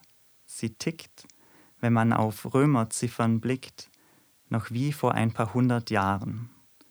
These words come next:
Wie schnell und schön die Zeit vergeht.“ Ja, und,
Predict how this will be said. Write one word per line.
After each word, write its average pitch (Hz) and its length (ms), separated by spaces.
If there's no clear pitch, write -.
Wie 117 100
schnell 120 540
und 113 240
schön 110 540
die 113 100
Zeit 95 420
vergeht.“ - 580
Ja, 117 280
und, 127 460